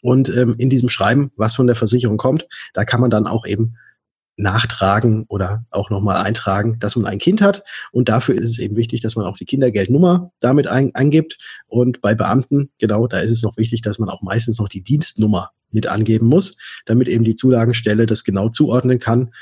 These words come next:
und dann mittlerweile ja dreihundert Euro pro Kind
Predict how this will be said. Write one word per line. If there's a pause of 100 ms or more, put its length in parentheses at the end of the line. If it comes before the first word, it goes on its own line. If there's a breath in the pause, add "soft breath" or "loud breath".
(160 loud breath)
und
dann (340)
mittlerweile
ja
dreihundert
Euro
pro
Kind